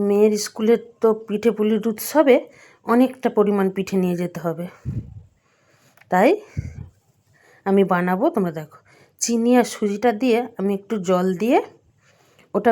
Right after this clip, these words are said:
ভিজতে দেব ভালো করে, একটু ভালো করে ভিজে থাকবে। তারপর বাকিটা তোমাদেরকে আবার দেখাবো। এই যে আর একটু জল দেব, দিয়ে আমি একটু হাতে করে ঘেঁটে, হাতে করে নেড়ে দিলাম, দিয়ে ওটা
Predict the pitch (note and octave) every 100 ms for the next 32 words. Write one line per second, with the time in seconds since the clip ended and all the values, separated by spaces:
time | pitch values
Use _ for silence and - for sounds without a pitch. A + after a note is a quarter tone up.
0 | F#3 A3 G#3 A3 F3+ F3 E3 E3 E3 F#3+
1 | F3 D#3+ E3 - _ _ _ F3+ A3 F3+
2 | F#3 G3 G#3+ G3+ - F#3 G#3+ A3 A3+ A#4
3 | - - - _ - F3+ - A3 F3+ F#3
4 | - G#3 B3+ F#4 - F#3+ F#3+ F#3+ A3+ -
5 | G3 G#3+ E3+ E3+ - E3+ F3 _ _ _
6 | _ - G#3 C#4+ A#3+ G3 G3 - F#3+ F3
7 | E3+ E3 D#3+ F3+ _ - - - - F3+
8 | F#3 A3 A3 G#3 F4 - _ _ _ _
9 | G3 - A3 E3+ F3+ G3+ G#3 A3+ A3+ -
10 | _ - - - - - - - F#3 G3
11 | - _ _ _ _ _ _ _ F#3+ -
12 | - F#3 F#3 G3 A3 G#3 G3 G3+ G#3 A3+
13 | D#4 - _ _ _ F#3+ F3 G#3 C4+ A#4+
14 | - - - F#3+ G3+